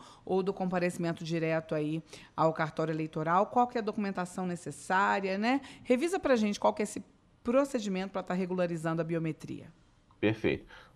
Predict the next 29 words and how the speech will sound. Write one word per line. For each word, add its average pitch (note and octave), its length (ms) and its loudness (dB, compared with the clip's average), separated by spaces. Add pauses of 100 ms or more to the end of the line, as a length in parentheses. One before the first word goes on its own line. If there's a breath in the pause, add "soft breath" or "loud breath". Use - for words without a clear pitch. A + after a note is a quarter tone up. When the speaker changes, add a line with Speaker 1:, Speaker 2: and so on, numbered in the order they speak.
(160)
Speaker 2:
É, G2+ 360 8
é A#2+ 40 6
bem D3 160 4
simples, G2+ 400 0
o G#2+ 40 8
eleitor A2 260 8
precisa C3 340 2
levar A#2 240 8
um A2+ 80 2
documento G2+ 800 2
de G2 100 -6
identidade, A2 540 8
identificação G#2+ 580 2
dele, D3 220 6
né? C3 100 6
Pode G2 220 2
ser, F#2+ 380 2 (480 soft breath)
é, F#2 320 -8
em - 20 -6
regra, A2+ 380 4
eles G#2+ 240 4
levam G2+ 260 8
a G2 80 4
identidade A2 680 6 (280 soft breath)
e C3+ 120 4
um D3+ 80 4
comprovante D3 540 6
de D3+ 80 -2
residência, A#2 560 -2